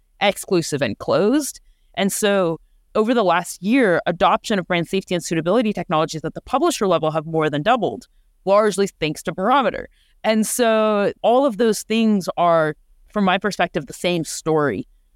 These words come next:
of providing that data transparency and tooling to the podcast channel to make it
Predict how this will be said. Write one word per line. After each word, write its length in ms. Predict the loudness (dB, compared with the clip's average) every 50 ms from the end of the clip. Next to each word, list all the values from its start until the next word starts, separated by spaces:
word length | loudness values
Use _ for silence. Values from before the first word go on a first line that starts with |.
| _ _ _ 0
of 480 | 0 2 4 4 4 2 2 0 -4 -12 -16 -12 -6
providing 640 | -2 -2 -2 0 0 2 2 2 2 2 2 2 2
that 260 | 2 2 0 -2 -2
data 320 | -2 -2 0 0 0 0
transparency 720 | -2 -2 -4 -6 -6 -6 -4 -2 -2 -2 -2 -4 -4 -4 -4
and 200 | -4 -4 -6 -8
tooling 580 | -8 -4 -4 -2 0 0 0 2 2 2 2 0
to 120 | 0 -2
the 100 | -2 -2
podcast 640 | -2 -2 -2 -2 -2 -2 -2 -4 -4 -4 -4 -6 -8
channel 400 | -6 -2 -2 0 0 0 0 -2
to 140 | -4 -4 -2
make 260 | -2 -2 -2 -2 0
it 140 | -2 -2